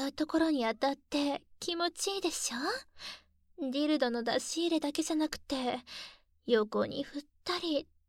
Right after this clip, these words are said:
縦に振ったりしてみなさい。まさしくエロビッチ。とんだド変態ね。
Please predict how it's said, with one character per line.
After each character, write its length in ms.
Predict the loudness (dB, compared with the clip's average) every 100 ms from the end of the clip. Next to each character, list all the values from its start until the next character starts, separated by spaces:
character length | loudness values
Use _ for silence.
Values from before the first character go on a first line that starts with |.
| _
縦 380 | 2 2 2 -2
に 140 | 0
振 200 | -2 -2
っ 40 | -4 _ -4
た 140 | 0
り 180 | 2 0
し 80 | 0
て 160 | -2
み 140 | 0 2
な 100 | 0
さ 240 | -2 -6 -4 -4 -6 -10 _ _ _ _ _ _ _ _ _ _ _ _ _ _ _ _ _ _ _ _ _ _ _ _ _ _ _ _ -4
い。 40 |
ま 200 | 2 2
さ 200 | 2 0
し 200 | 0 -2
く 200 | 2 4
エ 140 | 6 8
ロ 140 | 6
ビ 120 | 4
ッ 100 | -4 -10 -4
チ。 440 | -2 -2 -4 -10 _ _ -18 -18 _ _ -4
と 300 | 0 2 0
ん 160 | 0
だ 140 | 2 2
ド 200 | 2 0
変 300 | 0 -4 0
態 260 | 2 2
ね。 520 | 0 0 2 2 0